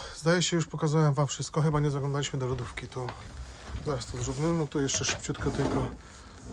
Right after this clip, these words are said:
wkłada na sztuczce. Szafka z koszem, jakieś tam jeszcze pudełka. Tu jest dodatkowa szafka, nie zaglądałem tu wcześniej.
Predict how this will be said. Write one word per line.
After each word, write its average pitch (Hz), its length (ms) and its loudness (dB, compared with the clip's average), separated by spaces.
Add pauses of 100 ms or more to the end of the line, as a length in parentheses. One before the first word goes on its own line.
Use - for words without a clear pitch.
(600)
wkłada 139 260 -2
na 131 120 0
sztuczce. 165 640 4 (2250)
Szafka 135 580 2 (920)
z - 100 -8
koszem, 160 360 4
jakieś - 340 4
tam 135 140 6
jeszcze - 200 10
pudełka. 151 640 4 (2500)
Tu 151 120 2
jest 131 120 2
dodatkowa 139 440 0
szafka, 156 420 2
nie 151 100 2
zaglądałem 143 520 4
tu 143 60 0
wcześniej. 165 560 -2